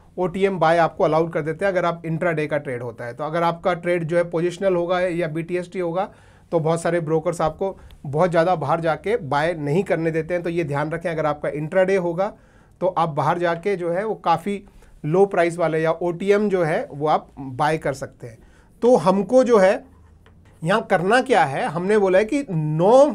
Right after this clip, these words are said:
सोलह पे, हम्म, नाइन सिक्सटीन जो टाइम है उस पे हमको ये जो, जो प्रीमियम है, जो भी अपना स्ट्राइक प्राइस है पाँच रुपये वाला, उसको हमको जो है वो ह-,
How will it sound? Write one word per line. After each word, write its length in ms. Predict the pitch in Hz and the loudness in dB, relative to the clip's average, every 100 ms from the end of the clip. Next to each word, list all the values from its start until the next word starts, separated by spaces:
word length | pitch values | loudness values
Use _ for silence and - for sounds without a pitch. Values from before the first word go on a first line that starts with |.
| - | -6
सोलह 560 | - - - 180 185 170 | -20 -14 -2 2 4 4
पे, 160 | 160 113 - _ - | 0 -8 -12 _ -12
हम्म, 120 | 233 403 - _ _ _ 151 | -12 -12 -18 _ _ _ -4
नाइन 320 | 156 196 226 | 0 2 0
सिक्सटीन 1000 | - - - - - 208 - - 233 240 | -4 -10 -12 -10 -8 -8 -8 -6 -4 2
जो 120 | 214 | 2
टाइम 360 | - 160 180 147 | 2 0 0 0
है 320 | 160 320 - _ - _ _ | -2 -2 -14 _ -20 _ _
उस 180 | 240 214 | -4 -4
पे 140 | - 262 | 4 6
हमको 400 | 208 202 165 214 254 - | 6 2 2 2 2 -2
ये 400 | 160 147 196 240 | -6 0 4 4
जो, 220 | 240 214 - | 4 -2 -2
जो 160 | 165 214 | -2 0
प्रीमियम 500 | 208 180 175 175 151 | 0 -2 0 0 0
है, 160 | 180 156 131 | -2 -4 -2
जो 200 | 170 185 | 0 2
भी 180 | 185 220 | 2 0
अपना 320 | 175 175 185 | -2 -2 -2
स्ट्राइक 380 | 170 180 160 170 | -2 -2 -2 0
प्राइस 320 | 165 156 147 | 0 0 -2
है 80 | 160 165 | -6 -4
पाँच 260 | 160 175 - | -2 -2 -2
रुपये 240 | 165 165 151 | -6 -4 -2
वाला, 300 | 131 143 247 - - - - | -2 -2 -4 -10 -20 -20 -4
उसको 300 | 220 - 277 | -4 2 4
हमको 440 | 208 190 190 190 196 | 6 4 2 2 2
जो 160 | 185 160 | 2 2
है 200 | 190 269 | 0 -2
वो 360 | 165 170 196 | 0 4 6
ह-, 140 | 160 | 4